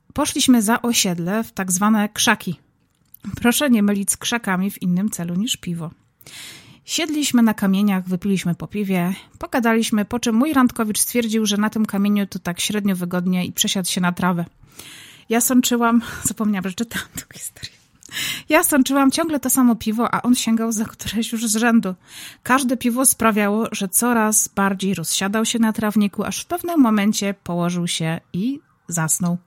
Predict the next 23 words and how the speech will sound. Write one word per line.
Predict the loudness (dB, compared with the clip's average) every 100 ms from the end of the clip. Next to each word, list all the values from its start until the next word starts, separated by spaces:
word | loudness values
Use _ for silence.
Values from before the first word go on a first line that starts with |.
| _ -8 -8 -10 -14 0
Dodam, | 2 4 4
że | 6
mimo | 6 6 4
tych | -2 -6
piw | -2 -2 -2
rozmawiało | 0 2 2 0 0
się | -2
całkiem | 0 0 0 -4
okej, | -4 -2 0
ale | 0 0
mimo | 2 0
wszystko | 0 -6 -4 -4
zażenowana | 0 0 0 0 0
pozbierałam | -2 -4 0 -2 -2
puszki | -4 -4 -4
do | -2
reklamówki | -2 -2 -2 -4 -8 -10 -6
i | -2
odeszłam, | 0 0 -2 0 2
zostawiając | 2 0 -2 -2 -2 -2
mojego | -2 -2
śpiącego | -4 -6 -4 -6
królewicza. | -6 -4 -4 -4 -8 -10